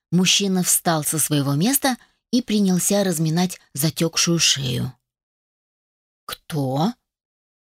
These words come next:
«Как кто?» «Клейтон Эймур и его семья. Ты что, забыла?» «Н-, нет, я помню», отозвалась я и вдруг, осененная внезапной догадкой, спросила:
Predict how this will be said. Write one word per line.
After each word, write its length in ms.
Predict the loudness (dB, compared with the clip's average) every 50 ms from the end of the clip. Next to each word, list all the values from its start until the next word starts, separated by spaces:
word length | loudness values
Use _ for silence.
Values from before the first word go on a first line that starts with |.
| _ _ _
«Как 220 | -2 -2 -2 -2
кто?» 400 | -6 -8 -4 -2 0 0 -2 -4 -8 _ _ _ _ _ _ _ _ _ _ _ _ _ _ _
«Клейтон 520 | -2 2 2 4 4 2 2 0 -2 -4 -2 0
Эймур 400 | 0 0 2 2 2 2 0 0
и 100 | 0 0
его 220 | 0 2 0 0
семья. 500 | 0 2 2 2 2 2 0 0 -2 -4 -4 _
Ты 80 | -2 -2
что, 180 | 0 0 -2
забыла?» 560 | -2 -2 -2 0 0 0 0 0 0 -2 -4 -8 _ _ _ _ _ _ _ _ _ _ _ _ _ _ _ -4
«Н-, 260 | -2 0 0 0 2
нет, 320 | 2 2 2 2 0 0 0
я 160 | 0 0 0
помню», 580 | 0 0 0 0 2 2 2 2 2 2 0 -2 _ _ _ _ _ _ _ _ _ -6
отозвалась 680 | -4 -2 -2 -2 0 0 0 0 0 0 0 0 0 0
я 120 | 2 2
и 80 | 2 0
вдруг, 340 | 0 0 0 -2 -2 -4 _ _ _ _ _ _ _ _
осененная 580 | 0 0 2 2 2 2 2 2 2 2 0 0
внезапной 560 | 0 0 0 0 0 0 0 -2 0 -2 -2 0
догадкой, 440 | 0 -2 0 -2 -2 -2 -2 -2
спросила: 600 | -2 -2 -2 -2 0 2 2 2 0 -2 -4 -6